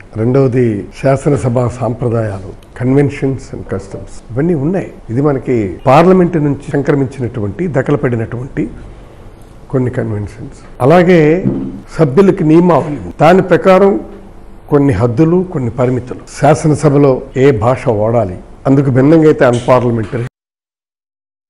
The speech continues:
అవి రికార్డుల నుంచి తొలగించాలని, ఇలా హద్దులు దాటి వాళ్ళు వస్తే ఏ విధమైనటువంటి చర్యలు తీసుకోవచ్చని, వీటన్నిటితో కలిపి శాసనసభ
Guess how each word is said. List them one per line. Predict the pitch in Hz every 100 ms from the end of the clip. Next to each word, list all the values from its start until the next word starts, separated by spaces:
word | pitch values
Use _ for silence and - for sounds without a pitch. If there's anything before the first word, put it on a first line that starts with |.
| -
అవి | 120 143
రికార్డుల | 127 160 156 135
నుంచి | 135 120 139
తొలగించాలని, | - 123 160 - - 110 92 - -
ఇలా | 165 175 104 90 - -
హద్దులు | - 131 147 180
దాటి | 131 165 120
వాళ్ళు | 143 143 131 - - - -
వస్తే | 123 - 156 113 104 - - - - - -
ఏ | 123 170
విధమైనటువంటి | 185 180 180 175 165 143 147 - 131 123 - - - - - - - -
చర్యలు | 151 170 165
తీసుకోవచ్చని, | - 143 - 160 135 117 - 110 107 - - - -
వీటన్నిటితో | 143 156 160 208 226 214 175 185
కలిపి | 170 135 123 202 254 - - - - - -
శాసనసభ | 147 160 175 156 139 123